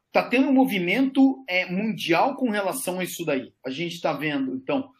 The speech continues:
a Rússia fazendo um movimento desse, o Canadá fazendo um movimento desse. A gente já comentou de Estados Unidos banindo alguns aplicativos, principalmente o próprio, é, TikTok, dos,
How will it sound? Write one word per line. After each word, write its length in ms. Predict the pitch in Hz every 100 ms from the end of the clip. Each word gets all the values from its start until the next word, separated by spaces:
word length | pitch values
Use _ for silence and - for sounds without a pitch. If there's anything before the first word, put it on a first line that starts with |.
| _
a 100 | 117
Rússia 360 | 123 180 262 -
fazendo 320 | 208 156 170
um 40 | 160
movimento 500 | 139 143 135 131 120
desse, 440 | 123 139 - 139 - _ _
o 40 |
Canadá 480 | - 160 139 139 214
fazendo 300 | 247 165 170
um 40 | 156
movimento 480 | 139 139 139 131 127
desse. 400 | 127 131 131 - _ _
A 60 | 139
gente 260 | 131 175 160
já 120 | 170
comentou 580 | 175 165 151 180 190 - - -
de 100 | 147
Estados 440 | - 185 175 160
Unidos 460 | 165 170 262 226 160
banindo 600 | 175 165 180 208 160 - _ -
alguns 460 | 147 147 165 247 214
aplicativos, 760 | 185 170 170 - 196 190 151
principalmente 840 | - 156 156 - 143 143 185 185 156
o 100 | -
próprio, 520 | 139 170 - 190 190 _ _ _
é, 880 | 143 139 135 131 131 127 123 120 117 -
TikTok, 840 | - 165 - 147 160 170 196 180 _ _ - _
dos, 440 | _ 113 170 208